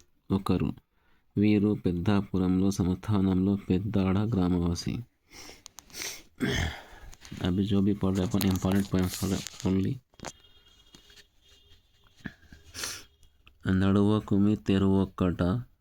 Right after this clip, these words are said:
గొడువకుమి శత్రునింట గోరిమి తోడన్, ముడువకుమి పరధనముల, నుడవకుమి ఎరుల మనసు నొవ్వగ సుమతి. ये भी इंपॉर्टेंट है आपको.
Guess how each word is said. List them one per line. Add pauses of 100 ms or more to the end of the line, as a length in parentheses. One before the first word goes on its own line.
(120)
గొడువకుమి
శత్రునింట
గోరిమి
తోడన్, (680)
ముడువకుమి
పరధనముల,
నుడవకుమి
ఎరుల
మనసు
నొవ్వగ
సుమతి. (2250)
ये
भी
इंपॉर्टेंट
है
आपको.